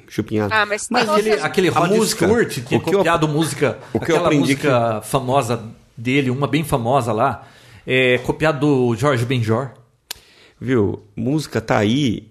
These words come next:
Speaker 1: e n-, ninguém inventa mais. Tudo se, nada se cria, tudo se copia.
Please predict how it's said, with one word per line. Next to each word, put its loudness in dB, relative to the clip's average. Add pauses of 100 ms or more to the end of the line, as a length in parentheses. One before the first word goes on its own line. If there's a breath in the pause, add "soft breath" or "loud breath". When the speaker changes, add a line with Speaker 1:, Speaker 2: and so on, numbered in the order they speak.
Speaker 1:
e 0
n-, -2 (100)
ninguém 2
inventa 2
mais. -2
Tudo -4
se, -2 (420)
nada 2
se -2
cria, 0
tudo -2
se -10
copia. -2